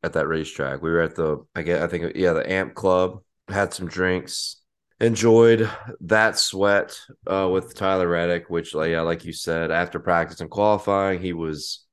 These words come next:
I mean, just unbelievably fast. He was so, so fast. And, you know, I tweeted this, Tyler Reddick's road course success wasn't just the eight car, it wasn't just R C R, and not to discredit R C R,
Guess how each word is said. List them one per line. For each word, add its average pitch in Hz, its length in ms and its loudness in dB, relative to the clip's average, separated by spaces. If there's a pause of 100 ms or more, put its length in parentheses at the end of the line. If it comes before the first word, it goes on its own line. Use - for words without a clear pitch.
(120)
I 87 100 -4
mean, 78 420 -6 (420)
just - 500 2
unbelievably 80 800 -2
fast. 73 640 -8
He 101 180 -2
was 95 220 0
so, 113 300 6
so 90 240 0
fast. 80 480 -4
And, 76 140 -10 (340)
you 110 80 0
know, 110 80 6
I 113 100 4
tweeted 110 420 -2
this, 101 600 -2 (260)
Tyler 110 300 2
Reddick's 101 340 2
road 92 220 2
course 92 240 -4
success 92 600 0
wasn't 87 400 0
just 87 340 -2
the 82 140 -4
eight 85 180 -2
car, 85 240 -2
it 82 60 0
wasn't 87 320 -2
just 85 200 -10
R 85 200 0
C 87 260 -4
R, 80 400 -2 (200)
and 87 120 -6
not 87 240 0
to - 60 -10
discredit 107 600 0
R 80 180 -2
C 78 220 -8
R, 76 300 -4